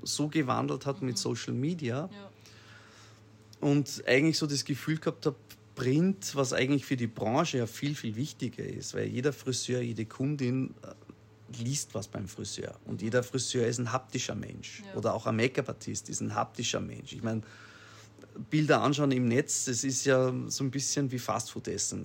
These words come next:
Speaker 2: Mhm.
Speaker 1: Gefällt mir, rein, raus, rüber, runterschieben, Ordner reinschieben, aber das ist nicht,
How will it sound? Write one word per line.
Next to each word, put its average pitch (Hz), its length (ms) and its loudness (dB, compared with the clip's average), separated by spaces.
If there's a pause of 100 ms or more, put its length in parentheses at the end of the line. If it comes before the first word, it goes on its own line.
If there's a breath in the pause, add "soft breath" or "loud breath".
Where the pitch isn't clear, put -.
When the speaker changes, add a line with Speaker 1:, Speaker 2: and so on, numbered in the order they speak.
(340)
Speaker 2:
Mhm. - 60 -14
Speaker 1:
Gefällt 135 400 2
mir, 131 280 0
rein, 123 320 0
raus, 117 460 0
rüber, 123 360 2
runterschieben, 123 800 0
Ordner 131 400 -2
reinschieben, 117 640 0
aber 120 260 4
das 123 240 0
ist 123 100 0
nicht, 127 180 0